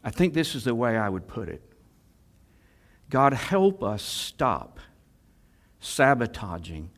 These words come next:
our own lives. Help us realize that actions and decisions today will bring consequences tomorrow.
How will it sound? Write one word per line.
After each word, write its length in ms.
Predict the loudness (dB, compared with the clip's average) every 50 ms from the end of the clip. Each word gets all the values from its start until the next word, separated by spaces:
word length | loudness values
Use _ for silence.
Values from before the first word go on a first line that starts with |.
| _ _ _ -12 -10
our 220 | -8 -8 -8 -10 -12 -10
own 500 | -6 -4 -4 -4 -4 -4 -6 -8 -10 -14 -18 -20 _ _ _ _ _ _
lives. 640 | -14 -12 -10 -10 -12 -12 -14 -16 -18 -18 -18 -20 -20 _ _ _ _ _ _ _ _ _ _ _ _ _ _ _ _ _ _ _ _ _ _ _ _ _ _ _ _ _ _ _ _ _ _ -20 -20 -20 -20 -20 _ -12
Help 380 | -4 2 4 6 6 6 6
us 180 | 4 2 2 0
realize 760 | -2 0 0 0 0 -2 -4 -8 -10 -12 -16 -16 -18 -20 -20 -20 _ _ _ _ _ _ _ _ _ _ _
that 180 | -4 -4 -4 -2 0
actions 540 | 2 2 2 0 -2 -8 -8 -8 -8 -8 -8
and 140 | -10 -10 -8
decisions 680 | -8 -8 -8 -8 -6 -4 -4 -4 -4 -6 -6 -6 -8 -8
today 580 | -12 -12 -10 -8 -6 -6 -6 -8 -10 -12 -14 -14 _
will 180 | -2 0 0 0
bring 280 | 0 0 -2 -2 -2 -4
consequences 920 | -8 -10 -8 -8 -8 -10 -12 -16 -12 -10 -8 -8 -8 -10 -12 -12 -12 -12
tomorrow. 640 | -14 -12 -12 -10 -10 -10 -12 -14 -16 -20 -20 -20